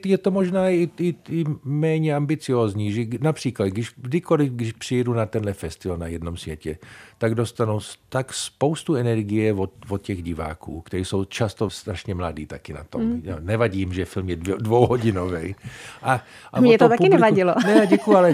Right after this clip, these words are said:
Speaker 1: od toho publiku má takový prostě takovou energii a prostě hope for the future.
Speaker 2: Takže
Speaker 1: Je,
Speaker 2: naděje
Speaker 1: je,
Speaker 2: pro
Speaker 1: je.
Speaker 2: budoucnost je v mladé generaci.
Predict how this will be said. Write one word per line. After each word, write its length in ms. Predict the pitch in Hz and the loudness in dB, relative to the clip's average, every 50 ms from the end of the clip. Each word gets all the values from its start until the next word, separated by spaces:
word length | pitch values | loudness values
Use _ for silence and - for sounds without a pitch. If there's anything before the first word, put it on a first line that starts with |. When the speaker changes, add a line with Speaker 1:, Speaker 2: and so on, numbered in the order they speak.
| - 127 160 | 2 2 0
Speaker 1:
od 120 | 165 175 - | 0 2 4
toho 120 | - 180 | 2 2
publiku 440 | 151 - 190 170 175 180 - - 180 | 2 2 0 0 0 0 0 2 4
má 160 | 170 170 170 | 4 4 4
takový 440 | - - 170 160 151 - 170 165 156 | 4 2 0 0 0 0 0 0 0
prostě 420 | - - 143 127 - - 156 131 117 - - - - - _ _ | -2 -4 -6 -6 -2 -2 -2 -2 -4 -8 -16 -20 -20 -20 _ _
takovou 560 | - 135 - - 156 151 156 151 151 139 123 - _ _ | -6 -4 -2 0 2 4 4 2 2 0 -4 -8 _ _
energii 680 | - 139 135 139 139 135 131 123 127 135 139 143 143 139 | -4 -2 -2 0 0 -2 -2 -2 -2 0 0 0 2 2
a 240 | 131 127 123 117 113 - _ | 2 0 0 -2 -4 -10 _
prostě 320 | - 110 101 - - 113 | -18 -18 -14 -10 -8 -6
hope 340 | 104 90 110 120 117 - - | -4 -2 -4 -4 -4 -6 -12
for 180 | - - - 107 | -12 -10 -8 -8
the 80 | 101 104 | -8 -8
future. 440 | - - 123 135 - - - - - | -8 -8 -8 -8 -8 -8 -10 -6 -2
Speaker 2:
Takže 280 | - 190 196 208 - 247 | -2 0 0 0 2 2
Speaker 1:
Je, 40 | 233 | 2
Speaker 2:
naděje 260 | 220 202 196 202 214 220 | 2 4 4 4 4 4
Speaker 1:
je, 40 | |
Speaker 2:
pro 120 | 214 - 220 | 4 2 0
Speaker 1:
je. 40 | 202 | 2
Speaker 2:
budoucnost 560 | 196 208 202 190 - - - 214 214 - - | 4 4 4 2 2 0 -2 -2 -2 0 0
je 100 | 196 190 | 0 2
v 60 | 190 | 2
mladé 260 | 196 175 170 180 175 | 0 0 0 0 0
generaci. 580 | 175 165 165 170 160 156 160 170 - - 165 | 0 -2 -2 -2 -2 -2 -4 -6 -8 -12 -12